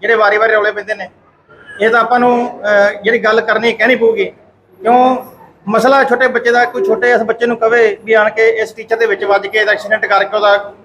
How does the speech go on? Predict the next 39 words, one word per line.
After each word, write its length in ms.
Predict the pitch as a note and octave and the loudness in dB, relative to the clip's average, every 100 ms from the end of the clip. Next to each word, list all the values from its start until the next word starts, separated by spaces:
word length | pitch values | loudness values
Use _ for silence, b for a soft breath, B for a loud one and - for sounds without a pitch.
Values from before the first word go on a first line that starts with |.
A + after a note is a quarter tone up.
| - | -4
ਬਾਂਹ 160 | A3 | -2
ਤੋੜਤੀ 320 | A#3 G3+ G3 G3 | 2 0 2 -2
ਇਹਨੇ, 300 | F#3 E3+ - _ | 2 0 -2 _
ਕੋਈ 100 | G#3 | -2
ਮੰਨਣ 180 | G#3 G#3 | 0 -2
'ਚ 80 | G#3+ | -2
ਗੱਲ 180 | G3+ G3+ | 0 0
ਆਉਂਦੀ 180 | G3 A3 | 0 -2
ਜੀ? 160 | F#3+ - - - - - - - F3 | -4 -12 -20 -20 -20 -20 -20 -8 0
ਬਿਲਕੁਲ 280 | A3+ A#3 | 2 2
ਗਲਤ 240 | G#3+ G#3+ A3 | 2 0 2
ਗੱਲ 220 | A3 G#3+ | 0 2
ਆ, 100 | G#3+ | 0
ਬਿਲਕੁਲ 380 | G3 G#3 A3+ G3 | 0 -2 -2 0
ਗਲਤ 180 | G3+ - | -2 -2
ਅਫਵਾਹਾਂ 360 | F#3 F#3+ G#3+ | -4 0 0
ਫੈਲਾ 180 | F#3 F3+ | 2 2
ਰਹੇ 100 | F#3+ | 2
ਨੇ 120 | G3 | 0
ਜਿਹੜੇ 280 | F#3+ G3 G3+ | -2 -4 -4
ਇਹ 160 | F#3+ F#3+ | -4 -6
ਸਕੂਲ 220 | F#3+ F#3 | -6 -2
ਵਾਲੇ 180 | F3+ F3+ | 0 0
ਨੇ। 120 | D#3+ - - - - _ _ F#3+ | -6 -12 -20 -20 -20 _ _ -2
ਲੇਕਿਨ 380 | A3 B3+ C4 B3 | 0 2 0 -2
ਕੋਈ 340 | - - B3 | -6 0 0
ਗੱਲ 260 | A3 A3 A#3 | 2 2 4
ਹੁੰਦੀ 360 | G3+ G3 A#3+ | 2 2 2
ਆ, 80 | A3 | 2
ਕੋਈ 340 | - G#3+ A3+ | -2 -2 0
ਗੱਲ 160 | G#3+ G#3+ | 2 0
ਨਾਲ 240 | G#3 G3 | 2 2
ਨਜਾਇਜ਼ 280 | G3 G3 G3 | 4 4 2
ਜੋੜ 100 | G3+ | 0
ਕੇ 120 | G3 | -2
ਨਾਲ 160 | G3 F#3 | 0 0
ਬਣਾਈ 200 | F3+ E3+ | -2 -4
ਜਾਂਦੀ 240 | F#3 F#3 | -4 -6
ਆ। 80 | E3+ | -8